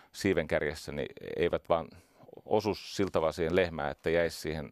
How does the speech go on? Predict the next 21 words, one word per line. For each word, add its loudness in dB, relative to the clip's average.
kylkeen 0
killumaan. 0
Sit -2
se -2
läjähtää -2
tietenkin -8
maahan 2
ja 2
sillä 0
menee -2
koko 4
pitkä 0
yö, 4
jos 4
selviää 2
hengissä, -4
raahautua 4
hyvin 2
hitaasti 0
ja 0
vaikeasti -2